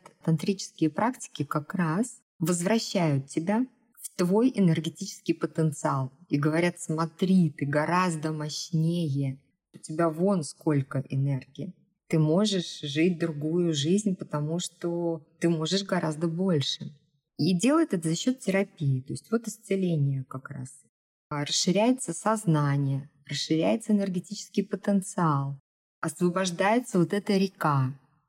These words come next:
Раз уж мы начали говорить про реку, да, то есть вот как будто бы оно понятно. Я вернулась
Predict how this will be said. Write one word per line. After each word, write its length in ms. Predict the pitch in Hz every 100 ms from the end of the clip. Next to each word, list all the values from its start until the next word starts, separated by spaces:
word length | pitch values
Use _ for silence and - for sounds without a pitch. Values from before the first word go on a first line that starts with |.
| _ -
Раз 240 | 160 147
уж 140 | - -
мы 300 | 156 151 -
начали 460 | 151 170 233 180 160
говорить 400 | 147 147 143 -
про 240 | 143 147
реку, 320 | 147 135 -
да, 180 | 135 170
то 140 | 190
есть 120 | 143 -
вот 140 | 165
как 180 | - 156
будто 280 | 160 - 147
бы 120 | 147
оно 180 | 147 156
понятно. 720 | 143 156 160 147 139 - - - -
Я 160 | 175
вернулась 920 | 226 170 185 180 220 320 277 160 143